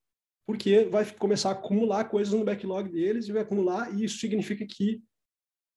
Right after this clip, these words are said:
a gente tá atrasando a entrega do que tem que ser feito realmente, né? Então, assim,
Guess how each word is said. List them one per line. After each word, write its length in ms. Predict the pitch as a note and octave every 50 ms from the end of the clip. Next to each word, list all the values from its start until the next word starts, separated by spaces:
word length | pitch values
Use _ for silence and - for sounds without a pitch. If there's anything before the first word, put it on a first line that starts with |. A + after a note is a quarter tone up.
| _ _ _ -
a 140 | E3+ F3 F3
gente 240 | F3+ F#3 F#3 - -
tá 240 | F#3 F#3 F#3 C#3
atrasando 680 | - - - E3+ - - G3+ G3 F#3+ D#3+ E3+ F#3 F#3+ G3
a 80 | G#3 G#3
entrega 520 | G#3 G3+ - F#3 F3+ G3+ A#3+ B3+ A#3+ A3
do 120 | F#3 E3+ C#3
que 80 | D3
tem 120 | C#3 D#3 D#3
que 80 | -
ser 140 | - D#3+ D3
feito 260 | C#3 - C#3+ D3 C#3+
realmente, 480 | - C#3+ C#3 C#3 C3+ C3 B2+ B2+ - -
né? 80 | A#2 A#2+
Então, 180 | A#2 - C3 C3+
assim, 320 | C3 - C#3+ C3+ B2